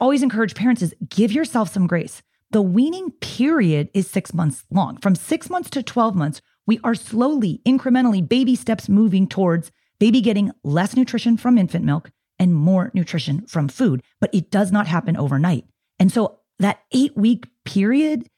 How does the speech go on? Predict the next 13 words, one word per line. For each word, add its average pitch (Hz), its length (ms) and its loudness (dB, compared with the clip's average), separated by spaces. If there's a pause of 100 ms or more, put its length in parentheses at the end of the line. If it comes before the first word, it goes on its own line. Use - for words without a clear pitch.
(180)
is 240 400 2
stressful 208 640 -2
and 190 160 2
hard 180 400 0
because 185 300 0
you 175 120 2
don't 180 380 0
feel 185 240 0
like 175 160 -2
very 170 240 0
much 156 220 -2
is 160 100 -4
happening. 233 540 2